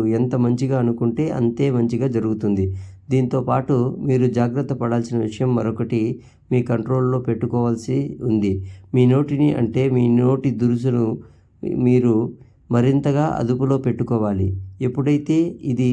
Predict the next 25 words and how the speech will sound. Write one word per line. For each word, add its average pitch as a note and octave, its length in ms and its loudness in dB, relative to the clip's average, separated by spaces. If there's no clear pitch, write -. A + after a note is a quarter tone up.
సహజ C3 380 0
లక్షణ A#2+ 380 -2
గుణం B2 280 0
అన్నమాట. A2 420 0
ప్రతి C#3+ 300 2
మనిషికి D#3 500 2
ఎప్పుడైతే D3 540 2
ఏదైనా C3+ 440 4
అంత B2 240 0
మంచి B2 380 2
జరుగుతుందో B2 640 2
ఆటోమేటిక్‌గానే B2+ 800 0
తెలియకుండా A#2+ 560 0
ఈగో B2+ 360 0
అనేది A#2+ 320 2
వాళ్ళలో A#2 360 0
వచ్చేస్తూ B2 460 -2
ఉంటుంది. G#2 420 -2
చాలామందిని C3 800 2
చూసాం, B2+ 400 -2
మీలాగా C3 480 2
అని B2+ 240 0
చెప్పి B2 400 -2
లేదంటే A#2+ 560 2
నా A#2 180 0